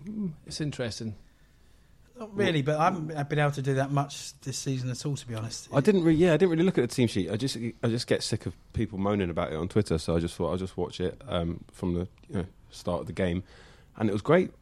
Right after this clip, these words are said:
Speaker 3: pretty much all the way through. They didn't cause us any trouble at all. I think it, it played in our favour having it on a Thursday this, on this occasion, because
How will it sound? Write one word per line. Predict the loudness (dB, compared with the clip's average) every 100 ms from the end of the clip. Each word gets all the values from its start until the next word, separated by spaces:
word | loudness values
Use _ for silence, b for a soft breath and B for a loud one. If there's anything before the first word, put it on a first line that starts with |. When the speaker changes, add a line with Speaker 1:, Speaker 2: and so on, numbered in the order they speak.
| 0
Speaker 3:
pretty | 2
much | 4 4
all | 6
the | 8
way | 6
through. | 6 4
They | 6
didn't | 4 2 -4 -10
cause | 2 2 2
us | -2 2
any | 2
trouble | 4 4 4 2 -4 -8
at | 2
all. | 4 4 2
I |
think | 6 6 6
it, | 2
it | -2 -2 4
played | 6 8
in | 6
our | 6
favour | 6 6 6
having | 4 4
it | 2
on | 0
a |
Thursday | 0 4 4 4 -2 -2 -2
this, | -4 -4 -2
on | 0
this | 0
occasion, | -2 -2 -2 -4
because | -2 0 0